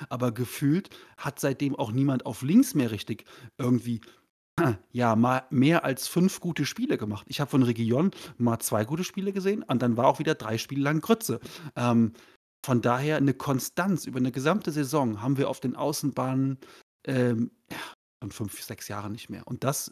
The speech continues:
äh, das ist echt nervig, weil es halt auch damit ausrechenbarer ist. Und wir haben jetzt durch Perisic, finde ich,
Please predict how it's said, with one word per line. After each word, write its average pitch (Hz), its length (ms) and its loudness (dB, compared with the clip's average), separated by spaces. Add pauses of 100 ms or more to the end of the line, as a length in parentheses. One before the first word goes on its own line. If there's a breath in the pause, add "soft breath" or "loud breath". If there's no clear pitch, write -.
äh, - 140 -16 (120)
das 151 180 0
ist - 160 -6
echt - 260 -4
nervig, 135 520 0 (480 soft breath)
weil 123 180 2
es 127 120 -4
halt 131 120 -4
auch 127 80 -2
damit 135 320 2
ausrechenbarer 113 760 0
ist. 156 240 -6 (320 soft breath)
Und 117 240 0
wir 110 100 2
haben 139 120 4
jetzt 143 200 2
durch - 240 -2
Perisic, 196 440 -2
finde 160 280 2
ich, - 160 -2